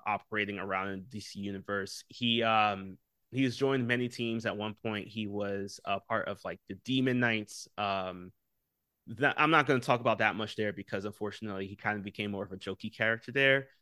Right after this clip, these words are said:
But since then, he has been fought, fighting against, like, the, the likes of Superman, Batman, Wonder Woman. Uh, you name it,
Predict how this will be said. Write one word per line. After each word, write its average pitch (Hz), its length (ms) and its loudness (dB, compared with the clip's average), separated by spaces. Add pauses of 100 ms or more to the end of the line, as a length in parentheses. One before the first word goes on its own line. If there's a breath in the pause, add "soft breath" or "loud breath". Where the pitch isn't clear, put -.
(160)
But 120 320 6
since 127 320 -2
then, 120 320 2
he 110 300 -2
has 110 180 -6
been 104 380 -4
fought, 117 340 4
fighting 127 240 6
against, 110 320 -4
like, 104 220 -4
the, 104 260 -2
the 101 80 -8
likes 101 320 -4
of 92 160 -6
Superman, 98 800 -6
Batman, 95 600 -6
Wonder 98 240 -8
Woman. 95 500 -8 (480)
Uh, 170 380 -6 (440)
you 139 240 6
name 139 380 6
it, 127 300 4